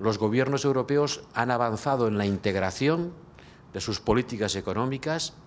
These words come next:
mucho más de lo que habían hecho desde el Tratado de Maastricht. Como decimos en España, a la fuerza ahorcan,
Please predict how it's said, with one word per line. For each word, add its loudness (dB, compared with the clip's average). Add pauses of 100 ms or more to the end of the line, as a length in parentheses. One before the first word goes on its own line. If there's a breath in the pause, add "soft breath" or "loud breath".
(140)
mucho 4
más 2
de 0
lo 0
que 0
habían 0
hecho -4 (420 loud breath)
desde 0
el -6
Tratado 0
de -6
Maastricht. -12 (1000 loud breath)
Como -8
decimos -2
en -2
España, -4
a -6
la -2
fuerza -2
ahorcan, 0